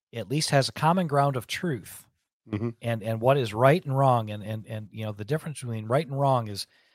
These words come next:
Speaker 1: pretty much black and white in most situations. There are some shades of gray, got it. But, you know, for the most part, when you wanna sit down and find common ground with somebody,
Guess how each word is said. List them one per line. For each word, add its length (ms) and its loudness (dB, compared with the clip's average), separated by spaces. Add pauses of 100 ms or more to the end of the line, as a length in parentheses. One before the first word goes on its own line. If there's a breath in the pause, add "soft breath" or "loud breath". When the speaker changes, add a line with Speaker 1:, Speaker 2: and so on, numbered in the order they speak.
(1080)
Speaker 1:
pretty 300 6
much 260 6
black 320 6
and 100 -2
white 340 -2
in 100 -6
most 280 2
situations. 600 -4
There 180 -6
are 180 -2
some 260 -2
shades 320 -4
of 60 -8
gray, 480 2
got 380 4
it. 220 -4
But, 240 -4 (120)
you 120 -10
know, 200 -4
for 120 -10
the 80 -4
most 220 0
part, 220 -2
when 100 -6
you 100 -6
wanna 200 -2
sit 180 -4
down 200 -2
and 80 -8
find 200 -4
common 260 -4
ground 260 -2
with 100 -4
somebody, 420 -4